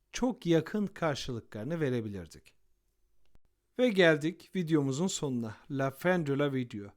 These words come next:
Türkçe Fransızca çözümlemeli cümle çevirisi çalışmaları serimizin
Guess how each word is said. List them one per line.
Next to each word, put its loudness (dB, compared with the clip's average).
Türkçe 2
Fransızca 0
çözümlemeli 0
cümle 0
çevirisi -4
çalışmaları 0
serimizin -4